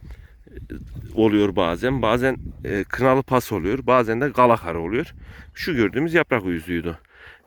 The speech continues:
E, bunlar için ilaçlamalar bu dönemde dikkat etmek gere-, ilaçlamalara bu dönemde dikkat etmek gerekiyor arkadaşlar. Bakın bu da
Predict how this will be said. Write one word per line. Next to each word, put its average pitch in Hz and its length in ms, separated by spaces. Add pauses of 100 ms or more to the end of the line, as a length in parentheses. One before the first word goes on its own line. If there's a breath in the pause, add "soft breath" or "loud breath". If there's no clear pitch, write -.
E, 98 340 (100)
bunlar 147 280
için 160 320 (720 loud breath)
ilaçlamalar 127 720
bu 123 100
dönemde 123 420 (120)
dikkat 127 280
etmek 90 260
gere-, 82 180 (120)
ilaçlamalara 110 680
bu 107 100
dönemde 101 320
dikkat 117 300
etmek 90 180
gerekiyor 85 360
arkadaşlar. 82 500 (760 loud breath)
Bakın 113 320
bu 123 80
da 104 140